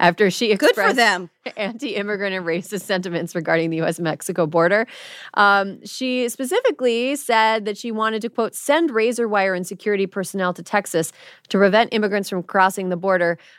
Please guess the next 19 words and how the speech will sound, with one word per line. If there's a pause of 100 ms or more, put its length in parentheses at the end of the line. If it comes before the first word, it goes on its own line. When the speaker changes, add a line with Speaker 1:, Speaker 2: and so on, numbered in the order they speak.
Speaker 1:
Texas,
by
the
way,
a
very
long
way
from
South
Dakota. (720)
Uh,
I
would
not
recommend
making
that
drive.